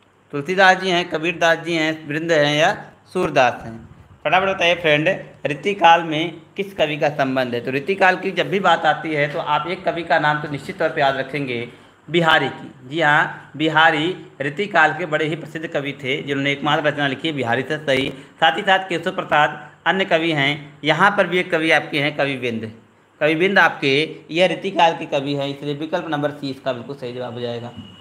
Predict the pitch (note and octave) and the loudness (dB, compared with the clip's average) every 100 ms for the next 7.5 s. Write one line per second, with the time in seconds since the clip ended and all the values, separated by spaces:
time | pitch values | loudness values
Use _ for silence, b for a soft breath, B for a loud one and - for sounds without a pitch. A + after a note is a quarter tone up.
0 | - - - - - G3+ G#3 F#3+ F3 F3 | -20 -20 -20 -8 0 2 4 6 4 4
1 | F3+ D3+ D3 C3+ - - _ _ _ _ | 2 2 0 0 -2 -16 _ _ _ _
2 | _ _ _ _ _ _ _ _ - b | _ _ _ _ _ _ _ _ -20 b
3 | b b b - F#3 G3+ G#3+ G#3+ G#3+ A3 | b b b -2 4 6 6 6 4 6
4 | A#3+ A3+ A3+ G3 F#3 F#3 F#3+ G3 F#3 F3 | 6 6 2 4 4 4 0 -2 0 0
5 | E3+ E3 B2+ A#2+ - D#3+ F3 E3 D3 D#3+ | 0 2 0 -2 -4 -4 0 0 2 0
6 | E3+ D#3 D3 F3 - D#3 E3 F3 F3+ F3+ | 0 0 0 -2 0 2 2 0 0 2
7 | F3+ F3 D3 A2+ - | 4 6 6 4 -10